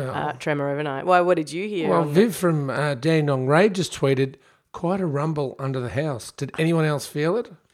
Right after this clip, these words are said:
Speaker 1: See, that's the thing. When we have earthquakes,
Speaker 2: Yeah.
Speaker 1: the thing that people tweet is, "Did anybody <laughs> feel
Speaker 2: Yeah.
Speaker 1: that?"
Speaker 2: "Is it just me?" "Rita, as I walked through the door, whole house shook." That's Rita from Pakenham.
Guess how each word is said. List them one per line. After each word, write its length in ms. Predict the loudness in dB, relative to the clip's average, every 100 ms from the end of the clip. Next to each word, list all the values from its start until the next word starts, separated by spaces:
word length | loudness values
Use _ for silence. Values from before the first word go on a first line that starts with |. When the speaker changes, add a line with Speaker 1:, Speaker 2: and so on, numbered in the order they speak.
| _ 2
Speaker 1:
See, 120 | 8
that's 180 | 10 8
the 80 | 4
thing. 220 | 4 4 -4 -14 0
When 340 | 4 6 6
we 200 | 4 4
have 260 | 4 2 4
earthquakes, 760 | 0 0 0 0 0 -6 -4
Speaker 2:
Yeah. 220 | 0 0
Speaker 1:
the 120 | 2 2
thing 280 | 4 4 4
that 120 | 2
people 260 | 0 0
tweet 320 | -4 0 0 0
is, 240 | -4 -4
"Did 240 | 2 4
anybody 420 | 4 2 4 2 2
<laughs> 120 | 2
feel 240 | 4 6 4
Speaker 2:
Yeah. 160 | 6 6
Speaker 1:
that?" 360 | 6 0 -12 -14 -8
Speaker 2:
"Is 140 | -4
it 60 | -4
just 220 | -2 0
me?" 260 | 4 4 4 -4 -2
"Rita, 420 | 6 6 6 2
as 140 | 2 4
I 80 | 6
walked 320 | 6 4 4
through 140 | 0
the 120 | 2
door, 360 | 2 6 6 6
whole 260 | 4 2 4
house 260 | 4 2
shook." 440 | 2 2 0 -2 -20 _ -10
That's 240 | -8 -4
Rita 240 | 0 0 0
from 140 | -6
Pakenham. 580 | -4 -2 2 2 0